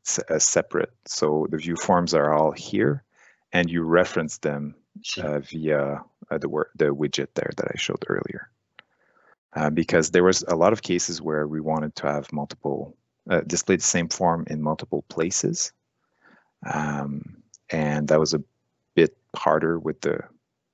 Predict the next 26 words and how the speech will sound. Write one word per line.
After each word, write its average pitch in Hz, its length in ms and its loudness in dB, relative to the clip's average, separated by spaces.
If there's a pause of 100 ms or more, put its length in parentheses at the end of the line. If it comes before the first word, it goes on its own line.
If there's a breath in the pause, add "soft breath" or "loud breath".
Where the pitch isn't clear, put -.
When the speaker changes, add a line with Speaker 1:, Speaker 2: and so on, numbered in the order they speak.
(680)
Speaker 1:
the 80 80 0
built-in 92 400 0
one, 110 240 -2 (320)
since - 280 -2
it 78 80 -4
was 80 140 0
a 76 60 -2
widget. 80 360 0 (800)
And 95 280 2
with 90 200 2
localization 78 680 2
as 78 140 -6
well, 76 240 -2
when 76 140 -4
you 76 80 -4
had 78 120 -2
the 73 80 -4
localization 76 640 -2
part, 82 280 -2
you 78 60 4
had 71 80 0
a 71 40 -4
duplicate 73 460 -4
of 71 100 0
the - 100 -12
forms, 87 540 -2